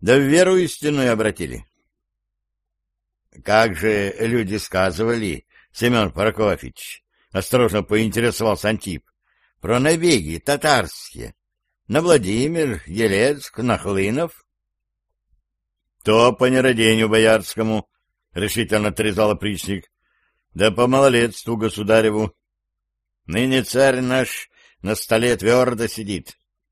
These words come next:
а потому казанский хан саблю ему уже поцеловал. Астраханский челом бьет, а крымский за рогатками засечьими сидит, зубами лязгает, часа своего ждет.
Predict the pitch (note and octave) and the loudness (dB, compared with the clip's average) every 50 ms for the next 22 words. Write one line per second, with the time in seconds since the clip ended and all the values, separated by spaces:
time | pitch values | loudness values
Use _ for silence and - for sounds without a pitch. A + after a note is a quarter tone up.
0 | _ _ _ - F2 F2+ F2+ G#2+ G2+ A#2 A#2+ C3 B2 - A#2 G#2+ F#2+ G#2+ A#2 A#2+ | _ _ _ -6 -4 -2 -2 -2 0 0 0 0 0 0 0 0 2 2 0 0
1 | G#2+ - - - G#2 - - - B2 C3 B2+ A2 F2+ - _ _ _ _ _ _ | -2 -6 -8 -8 -8 -6 -2 -2 0 0 0 -2 -4 -8 _ _ _ _ _ _
2 | _ _ - - C#3+ D#3+ D#3+ D3 D3 D3+ D3 C#3 C3+ C#3 D3 C#3+ C3+ A2 G2 B2+ | _ _ -2 4 4 4 4 4 0 0 0 0 0 0 0 0 0 0 0 0
3 | C3+ C3+ F#2 - - B2 A2+ - - A2+ G#2+ G2+ G2 G#2 A2+ A#2+ A2+ F#2+ - _ | 0 0 -2 -2 -4 -6 -4 -2 -2 0 2 2 2 4 4 2 2 0 -2 _
4 | _ _ _ _ _ _ _ _ _ _ _ _ _ _ _ _ - C#3 D3 - | _ _ _ _ _ _ _ _ _ _ _ _ _ _ _ _ -2 -2 0 2
5 | - E3+ E3 G#2+ C3 C3 C#3 C#3+ B2+ - - D3 C3+ - - C3+ B2 A2+ A2+ A#2 | 2 0 2 4 4 4 4 2 0 -4 -6 -6 -6 -2 -2 0 4 4 4 4
6 | B2 C3 C#3 D3 D3+ C#3+ - - - - _ _ _ _ _ _ _ _ _ _ | 2 0 0 2 2 0 0 -4 -14 -20 _ _ _ _ _ _ _ _ _ _
7 | - D2+ D#2 - G#2 A2+ C3 D3+ D3+ C3 - - B2+ A#2+ G2+ E2 - _ _ _ | -10 -8 -4 -2 0 0 0 0 -2 -4 -6 -6 -6 -4 -4 -6 -10 _ _ _
8 | _ - D#2+ F#2 A#2+ A2+ A2 G2+ A2+ A#2+ B2+ - - C#3+ C#3+ D3 C#3 A2+ C#3 C3+ | _ -8 0 2 2 2 4 4 4 4 2 2 -2 -4 -2 -2 -2 -2 -2 -2
9 | - - D3 C#3+ B2+ - C3+ C3 C3 B2+ A2+ - C3 B2 B2 G#2 E2+ - - _ | 0 0 -2 -2 -2 -4 -4 -4 -4 -4 -4 -6 -6 -4 -4 -4 -4 -6 -14 _
10 | _ - - _ - E2 D#2 C3 B2 G2 F#2 A2 G#2 G#2+ A2 A#2+ B2 B2+ C#3 B2+ | _ -20 -18 _ -12 0 0 2 2 4 4 4 4 4 2 0 0 4 4 4
11 | A2+ G2+ - - D#2 - E2 D2 C2 - - - - _ _ _ - - A2+ G#2+ | 4 2 -2 -10 -8 -8 -8 -8 -10 -14 -18 -20 -20 _ _ _ -4 0 2 2
12 | G#2 F#2 - - B2 - - C3+ C#3+ C#3+ D3 D3 C3 A2 A#2 C3+ A2 - - | 2 0 -2 -4 -6 -4 0 0 2 4 4 4 2 2 0 0 0 0 -4